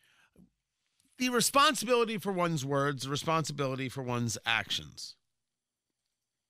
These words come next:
Hey, look, I say things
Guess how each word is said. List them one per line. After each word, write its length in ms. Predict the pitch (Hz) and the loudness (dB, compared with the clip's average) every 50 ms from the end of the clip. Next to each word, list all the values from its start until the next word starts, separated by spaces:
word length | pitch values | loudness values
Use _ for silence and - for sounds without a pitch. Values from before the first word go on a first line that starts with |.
| _ _ _ _ _ _ _ - - | _ _ _ _ _ _ _ -10 -4
Hey, 140 | - 214 | -2 -2
look, 340 | 180 160 202 220 - - - - - _ _ _ _ _ _ _ _ _ _ _ | 0 0 0 -2 -4 -8 -18 -20 -20 _ _ _ _ _ _ _ _ _ _ _
I 200 | - 120 160 202 | 2 4 6 6
say 340 | 214 - - - 196 190 180 | 6 4 2 4 4 2 2
things 500 | - - 180 170 160 160 160 156 139 117 | 2 2 2 2 2 2 0 -2 -2 -4